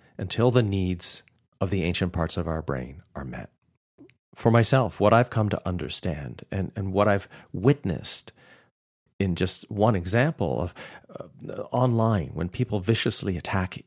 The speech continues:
each other on social media, and l-, goodness knows I've done this, or comments on an article, uh,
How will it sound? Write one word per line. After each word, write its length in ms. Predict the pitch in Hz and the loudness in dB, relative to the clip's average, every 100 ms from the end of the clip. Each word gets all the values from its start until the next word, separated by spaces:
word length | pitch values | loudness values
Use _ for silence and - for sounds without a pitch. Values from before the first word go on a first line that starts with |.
| - | -8
each 160 | 92 82 | -4 -2
other 260 | 78 85 | -2 -4
on 60 | 80 | -4
social 360 | - 85 80 | -4 -4 -4
media, 380 | 82 95 - - | -6 -6 -6 -6
and 240 | - 98 - | -4 -6 -6
l-, 160 | - 120 _ _ _ - | -6 -6 _ _ _ 2
goodness 340 | 156 139 127 | 4 4 -2
knows 200 | 92 92 | -4 -4
I've 120 | 85 | -6
done 180 | - 55 - | -6 -6 -8
this, 240 | - - _ _ - - - - - - - | -10 -12 _ _ -20 -20 -20 -20 -20 -20 -16
or 240 | - 120 | -2 0
comments 480 | 98 110 131 131 127 | 2 4 6 6 4
on 100 | 113 | 2
an 120 | 104 | 2
article, 560 | 90 80 - - - 117 _ _ | 2 0 -4 -8 -10 -20 _ _
uh, 60 | - | -6